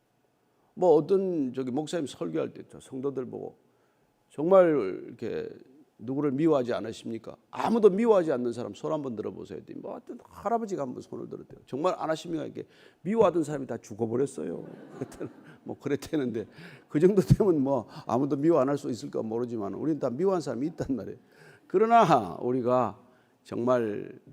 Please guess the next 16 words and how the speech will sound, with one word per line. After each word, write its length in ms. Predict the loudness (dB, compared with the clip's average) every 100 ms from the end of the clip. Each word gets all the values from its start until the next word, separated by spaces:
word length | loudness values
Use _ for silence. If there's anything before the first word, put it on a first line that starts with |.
| -20 -18
사랑하기를 760 | -12 -4 -2 -2 -4 -6 -8 -12 _ _ _
결단해야 600 | -4 -2 2 4 4 2
된단 300 | 0 -6 -14
말이에요. 220 | -18 -20 -20
사랑하기로 560 | -14 -4 -2 -2 -4 0
결정을 520 | 4 4 4 0 2
해야 140 | 2 0
돼요. 180 | -8 -14 _ _ _ _ _ _ _ _ _ _ _ _ _ _ _ _ _ -2
아니면 380 | 4 6 6
우리는 400 | 6 4 2 0 -2
그, 320 | -4 -4 -4
그것도, 260 | -4 -4
그것도 200 | -8 -6 -8
파토스에 540 | -8 -8 -8 -4 -4
끌려가는 580 | -6 -8 -6 -6 -6 -8
거예요. 160 | -10